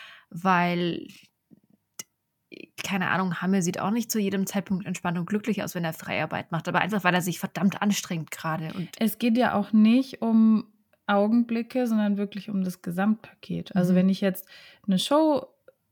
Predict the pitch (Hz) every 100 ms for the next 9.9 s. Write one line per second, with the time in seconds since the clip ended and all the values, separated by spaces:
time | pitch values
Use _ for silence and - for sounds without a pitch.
0 | _ 233 - 240 226 220 226 208 208 208
1 | 226 220 214 220 196 190 185 - 220 208
2 | 208 208 208 226 214 208 - 196 190 208
3 | 196 190 - _ _ _ - 254 247 240
4 | 220 185 180 - 196 226 240 208 190 -
5 | 208 196 - 190 196 190 - _ - -
6 | _ _ - 190 - 170 165 - 165 160
7 | 170 160 170 - 165 190 196 190 - 170
8 | 185 165 170 165 175 175 190 214 220 220
9 | 202 202 202 196 - 196 190 185